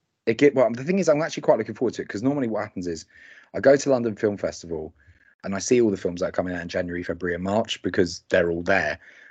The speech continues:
And this year I get to experience them all, which works it quite interesting. But, uh, the, basically the plot of this film,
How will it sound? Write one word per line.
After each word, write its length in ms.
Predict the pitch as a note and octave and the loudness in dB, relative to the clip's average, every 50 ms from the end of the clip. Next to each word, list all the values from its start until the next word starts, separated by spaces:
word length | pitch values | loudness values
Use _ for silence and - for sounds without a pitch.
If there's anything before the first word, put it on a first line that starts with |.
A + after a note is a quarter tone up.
| - _ | -14 _
And 180 | - G2+ G#2+ B2 | 0 2 4 4
this 180 | C#3+ C#3 - | 4 4 4
year 140 | - A2 G2+ | 4 4 4
I 60 | G2+ | 4
get 160 | F#2 G#2+ G2 - | 4 0 -2 -4
to 100 | - G#2+ | -6 -8
experience 420 | G2+ - - E3 F3+ B2 F#2 - | -4 0 0 0 0 0 -2 -6
them 100 | - F2+ | -8 -8
all, 80 | E2 E2 | -8 -10
which 180 | E2 - - | -12 -8 -6
works 260 | G#2+ G2+ F2+ E2 - | -4 -4 -4 -2 -4
it 180 | G#2 - - - _ _ _ | -4 -4 -4 -8 _ _ _
quite 180 | - - F3+ | 2 2 2
interesting. 420 | G#2+ F#2+ - F#2 F2 - - D#2+ E2 | 2 0 -2 -4 -6 -6 -8 -8 0
But, 260 | F2 G2+ F#2+ F#2 - - - - - - - - | 4 4 4 4 2 -4 -14 -20 -20 -20 -8 2
uh, 140 | G2+ A2+ A#2 | 4 4 4
the, 100 | A2 - | 4 4
basically 280 | A2 F3 D#3 - - | 4 4 4 2 0
the 120 | A#2+ A2+ - | -4 2 4
plot 160 | E3+ D#3+ A#2+ | 6 6 6
of 60 | A2+ | 4
this 140 | A2 - - | 0 -6 -4
film, 320 | - G#2+ G#2 G2 G2 F#2+ | -2 -2 -2 -2 -4 -8